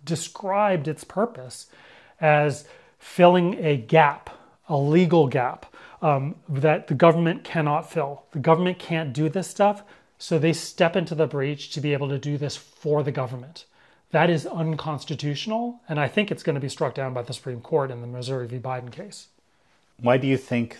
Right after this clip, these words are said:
Speaker 2: the Supreme Court, in the meantime, while it's looking at all this, has allowed for the censorship to continue, or these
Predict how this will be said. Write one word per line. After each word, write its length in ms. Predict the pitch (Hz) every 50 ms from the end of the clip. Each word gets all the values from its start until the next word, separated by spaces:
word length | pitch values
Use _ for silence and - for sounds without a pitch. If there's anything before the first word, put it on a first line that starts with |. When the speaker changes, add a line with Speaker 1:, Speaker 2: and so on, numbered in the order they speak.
| -
Speaker 2:
the 200 | - 107 104 101
Supreme 520 | 95 - - - 104 - - 107 107 104 101
Court, 400 | - - - 107 104 98 95 -
in 80 | 98
the 80 | 98 98
meantime, 560 | 95 98 104 104 101 - - 95 90 90 92
while 200 | 95 95 92 92 95
it's 180 | 95 - -
looking 320 | 107 104 - - 104 98 95
at 100 | 92 92
all 140 | 90 90
this, 340 | 87 92 87 87 - - - -
has 200 | 92 90 92 -
allowed 540 | 92 90 90 90 92 92 92 92 92 92 -
for 480 | - - - 87 85 85 80 82 90 -
the 160 | - 87 82
censorship 720 | - - - 90 85 80 - - 90 - - - 90 _ _
to 100 | - 92
continue, 500 | - 90 87 82 - 95 95 90 85 82
or 60 | 87
these 200 | 87 92 85 -